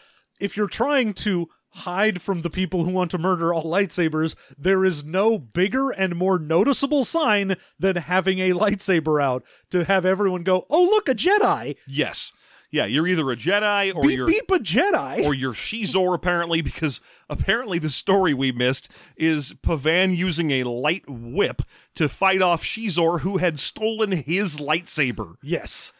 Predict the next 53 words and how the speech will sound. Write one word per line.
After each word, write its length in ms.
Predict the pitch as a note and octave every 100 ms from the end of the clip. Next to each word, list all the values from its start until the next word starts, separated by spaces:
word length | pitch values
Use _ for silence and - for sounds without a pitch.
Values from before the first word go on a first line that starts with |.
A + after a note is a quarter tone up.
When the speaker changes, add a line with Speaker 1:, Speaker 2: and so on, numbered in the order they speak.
| _
Speaker 2:
So 180 | - D3+
that 180 | D3 F3
was 120 | F3
the 100 | E3+
fight 300 | - D3+ D3
that 80 | D3
we 80 | B2
didn't 200 | A#2+ G#2+
get 120 | A2+ -
to 60 |
see. 340 | - A#2+ F2 F2 _ _ B2
Speaker 1:
God 280 | G3+ G#3 D#3
damn 260 | E3+ D3
it. 140 | A#2+ A#2+
Speaker 2:
<laughs> 40 | - _ _
No, 200 | - C#3+
I'm 100 | B2
into 220 | C3 B2
it. 100 | G#2 - _ _ F#3
Speaker 1:
Ugh. 240 | F#3 E3+ - - A#3+ G#4+ G4 - F4
But 120 | F#3
he 100 | G#3+
does 300 | F3 C#4+ E4+
still 260 | - D4+
have 320 | A#3 G3+ G#3+ F#3+
his 400 | F#3 F#3+ F3+ E3
light 340 | D#3+ F3+ E3 -
whip. 420 | E3+ C#3+ D#3 D#3+ - _ _ _ _ _ -
Uh, 320 | C#3+ D3+ D3+
Speaker 2:
That 180 | D3+ -
said, 240 | F3 C#3+
it's 160 | C3 C3
really 280 | D3+ C#3 C3
irritating. 580 | A#2+ G#2+ G#2+ F#2 F2 - _ _ -
Speaker 1:
<laughs> 80 | B2 - - - _ _ _ _ -
Yeah. 300 | F#3 D#3 F#3 -
Speaker 2:
He's 200 | D#3 D3
just 220 | D#3+ D3
like, 140 | D3+
"This 140 | D3+ C#3+
thing 160 | D#3
sucks. 340 | C3+ D#3 G#2+ -
I 80 | C3
can't 220 | D#3 D#3
fight 220 | E3 D#3
more 180 | C#3 D3
than 100 | C#3
one 180 | C3+ C3
person 380 | - D3+ C#3+ B2+
with 80 | A#2
a 40 |
fucking 520 | - C#3 - A#2 G#2+
whip." 280 | A#2 A#2 -